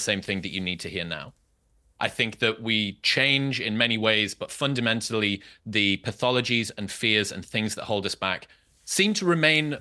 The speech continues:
uncomfortably stable across time. Uh, so other little bits and pieces, caring about what other people think of you is r-,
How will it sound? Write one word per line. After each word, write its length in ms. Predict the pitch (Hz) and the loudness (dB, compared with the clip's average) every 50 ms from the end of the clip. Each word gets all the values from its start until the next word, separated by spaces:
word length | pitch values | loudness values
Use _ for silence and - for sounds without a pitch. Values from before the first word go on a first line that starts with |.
| - - | -6 -4
uncomfortably 720 | - 135 135 131 - 156 156 151 147 - 151 131 139 135 | -2 -2 -2 0 0 -2 -2 -2 -2 -4 -4 -2 -2 -2
stable 580 | 123 - - - 127 131 131 110 104 92 - - - - - _ - | -2 -2 0 2 2 2 2 2 -2 -4 -4 -6 -18 -20 -20 _ -8
across 320 | 110 - 135 113 98 - | -4 2 2 2 2 0
time. 380 | - 120 110 101 92 87 90 - _ _ _ _ _ _ - | 0 0 2 2 2 0 -4 -10 _ _ _ _ _ _ -2
Uh, 360 | 123 123 123 123 123 123 - | 0 2 4 4 4 2 2
so 320 | - - 175 160 - - _ _ _ _ - - | 4 4 4 4 2 -2 _ _ _ _ 0 2
other 260 | 208 185 202 190 185 | 4 4 6 4 4
little 280 | 170 160 170 170 165 151 | 4 2 0 0 2 2
bits 200 | 160 156 - - | 0 0 -2 -2
and 80 | 156 - | -8 -4
pieces, 520 | - 151 147 - 160 156 151 139 131 - _ - - _ _ _ _ _ _ _ _ _ _ _ _ - | -2 -2 -2 0 2 2 2 2 0 -6 _ -20 -20 _ _ _ _ _ _ _ _ _ _ _ _ -10
caring 320 | - - 170 170 185 180 | -2 2 2 2 2 2
about 180 | 175 165 160 147 | 0 0 0 0
what 120 | 156 143 | 0 -2
other 160 | 135 143 143 | -2 -4 -6
people 240 | - - 139 - 135 | -4 -4 -6 -6 -6
think 260 | - - 139 135 131 | -2 0 0 0 2
of 80 | 139 123 | 0 0
you 140 | 131 131 120 | 0 0 0
is 120 | 110 98 | 0 -2
r-, 260 | 110 117 113 120 123 | -4 -8 -8 -8 -10